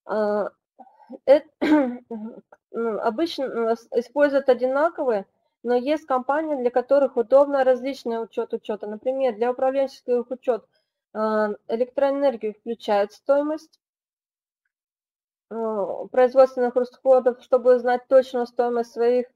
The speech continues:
продукции. А для бухгалтерского учёта, регламентированного учёта, то есть, э,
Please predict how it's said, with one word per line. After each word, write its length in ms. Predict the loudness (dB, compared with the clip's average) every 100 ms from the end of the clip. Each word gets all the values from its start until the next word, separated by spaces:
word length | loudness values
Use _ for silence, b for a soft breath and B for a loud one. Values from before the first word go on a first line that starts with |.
| _ _ _ _ _ _
продукции. 840 | 2 4 4 0 -4 _ -4 -4 -8 _ _ _ -2
А 240 | 2 4
для 640 | 2 2 6 6 6 2 -6 _ _ _ _
бухгалтерского 800 | -10 0 2 2 0 -2 2 2
учёта, 360 | 2 -2 -2
регламентированного 840 | -2 -2 -2 -2 -2 -2 -2 -4 -8
учёта, 380 | -8 -8 -8 -10
то 140 | -10
есть, 220 | -10 -14
э, 40 | _